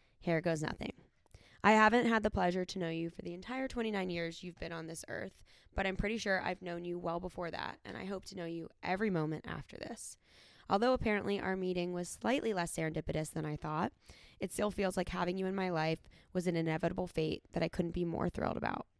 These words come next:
I've always been a let life happen kind of gal, and I've never truly allowed myself to feel certain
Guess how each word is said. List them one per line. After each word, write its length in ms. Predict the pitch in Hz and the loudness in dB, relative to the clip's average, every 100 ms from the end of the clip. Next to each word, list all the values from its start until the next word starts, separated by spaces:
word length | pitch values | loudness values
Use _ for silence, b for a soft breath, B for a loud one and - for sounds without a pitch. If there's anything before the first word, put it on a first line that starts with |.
| _ B B B - | _ B B B 4
I've 120 | 208 | 6
always 300 | 196 220 226 | 8 8 6
been 180 | 208 202 | 2 2
a 140 | 196 | 2
let 260 | 196 185 - | 4 2 4
life 220 | 180 185 | 2 2
happen 420 | 180 170 170 180 | 0 2 2 0
kind 180 | 170 160 | 0 -2
of 80 | - | -2
gal, 420 | 165 160 160 214 B B B | 2 4 2 0 B B B
and 100 | 202 | 4
I've 100 | 196 | 4
never 240 | 196 190 | 4 2
truly 320 | 208 - 190 185 | 2 0 0 2
allowed 280 | 180 170 | 4 4
myself 360 | 180 180 170 180 | 2 0 -2 -2
to 100 | 175 | -6
feel 240 | - 170 170 | -2 -2 0
certain 360 | - 185 190 | -2 -2 -4